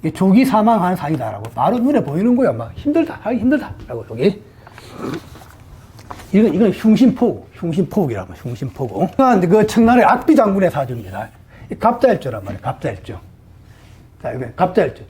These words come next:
이건 왜 유명한 장군이 됐을까요? 군대 장군이 됐을까요? 이거는 유명한 의사가 병원장이 됐고, 공부도 많이 하고, 뛰어난, 많이 뛰어난 거지. 이, 이, 이거 똑같잖아. 봐.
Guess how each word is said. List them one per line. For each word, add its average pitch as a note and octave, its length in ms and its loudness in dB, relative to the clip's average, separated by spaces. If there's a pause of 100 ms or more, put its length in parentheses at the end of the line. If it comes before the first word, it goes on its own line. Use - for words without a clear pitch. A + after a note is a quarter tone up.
(100)
이건 C4+ 240 6
왜 A3+ 180 6
유명한 C4 440 6
장군이 A3 440 4
됐을까요? C#3 480 -4 (100)
군대 A#3 320 4
장군이 A3 460 4
됐을까요? G#3 500 -4 (960)
이거는 A3+ 400 4
유명한 B3 540 4 (240)
의사가 G#3+ 360 4
병원장이 C4+ 600 4
됐고, D3+ 300 -4
공부도 A3+ 300 -2
많이 G3+ 300 -8
하고, A#3 280 2
뛰어난, A3 340 2
많이 D3 280 -6
뛰어난 G3 320 -2
거지. A#3 340 -4 (840)
이, E4 40 2
이, C#4 440 4 (120)
이거 C4+ 120 2 (180)
똑같잖아. D#4 600 0 (1080)
봐. - 160 -6